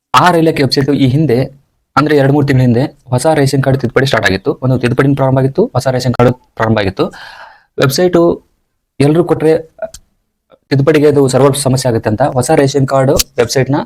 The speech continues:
ಪಬ್ಲಿಕ್ ಲಾಗಿನ್ ಇಟ್ಟು ತಿದ್ದುಪಡಿನ ಗ್ರಾಮವನ್ಗೆ, ಕರ್ನಾಟಕವನ್ಗೆ ಕೊಟ್ಟಿದ್ರು.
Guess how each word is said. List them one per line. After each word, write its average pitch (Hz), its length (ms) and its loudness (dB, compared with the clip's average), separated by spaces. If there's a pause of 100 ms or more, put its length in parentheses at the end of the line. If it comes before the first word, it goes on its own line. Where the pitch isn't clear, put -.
(400)
ಪಬ್ಲಿಕ್ 139 260 2
ಲಾಗಿನ್ 123 280 2
ಇಟ್ಟು 131 320 -2 (400)
ತಿದ್ದುಪಡಿನ 151 400 0
ಗ್ರಾಮವನ್ಗೆ, 131 420 2
ಕರ್ನಾಟಕವನ್ಗೆ 120 500 -2
ಕೊಟ್ಟಿದ್ರು. 101 340 -4